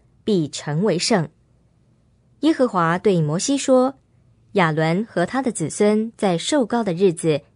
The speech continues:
要献给耶和华的供物，就是一公斤的细面，做长线的素祭。早晨献一半，晚上献一半。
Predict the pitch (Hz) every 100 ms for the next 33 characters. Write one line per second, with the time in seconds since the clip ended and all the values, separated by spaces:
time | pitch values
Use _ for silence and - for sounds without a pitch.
0 | - 180 165 - 202 165 143 165 269 208
1 | - 160 190 - 247 170 185 156 - _
2 | _ _ - 185 175 165 - 254 302 294
3 | 294 285 240 160 - 185 180 175 - _
4 | _ _ _ 202 185 160 - 151 156 -
5 | 277 175 - 180 143 185 - - _ _
6 | _ _ _ - 202 190 196 185 208 -
7 | 339 277 180 175 214 165 151 _ _ 190
8 | 151 - 175 160 - - 233 165 160 185
9 | 143